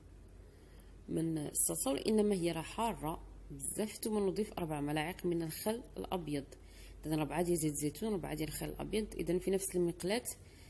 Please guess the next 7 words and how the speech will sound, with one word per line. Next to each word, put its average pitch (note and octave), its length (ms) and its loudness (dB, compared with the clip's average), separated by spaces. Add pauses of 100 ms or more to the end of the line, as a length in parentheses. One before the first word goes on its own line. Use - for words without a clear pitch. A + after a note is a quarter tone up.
(220)
بدون E3 320 2
إضافة D#3 360 -2 (140)
الزيت. G#3+ 340 4
ملي G3+ 180 6
كنطحنوا F3+ 460 0
الخليط D#3+ 580 -2 (800)
كنخليوه E3+ 720 2